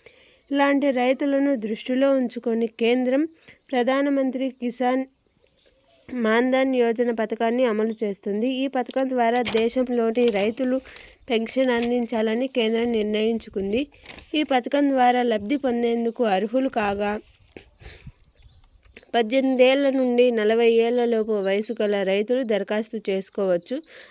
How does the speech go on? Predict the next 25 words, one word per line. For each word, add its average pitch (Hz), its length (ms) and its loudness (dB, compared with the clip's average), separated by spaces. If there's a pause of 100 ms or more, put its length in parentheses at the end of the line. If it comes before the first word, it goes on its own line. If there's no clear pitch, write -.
(100)
అయితే 247 320 4
నెల 247 300 4
నెల 262 240 2 (280)
యాభై 254 360 -2 (100)
ఐదు 247 260 2
రూపాయల 247 480 2
నుండి 240 400 0 (100)
రెండు 208 280 0
వందల 247 320 2
రూపాయల 226 380 0
వరకు 220 300 -2
రైతులు 233 460 0
ప్రీమియం 226 540 0
చెల్లించాల్సి 226 1120 -2
ఉంటుంది. 214 480 0 (360)
ఇలా 285 200 0
చెల్లించిన 269 680 2
రైతుకు 233 540 0 (120)
అరవై 233 440 2
ఏళ్లు 247 260 2
నిండిన 233 460 2
వెంటనే 214 520 0
ప్రతి 220 320 -4
నెల 226 280 2
ము-, 233 260 0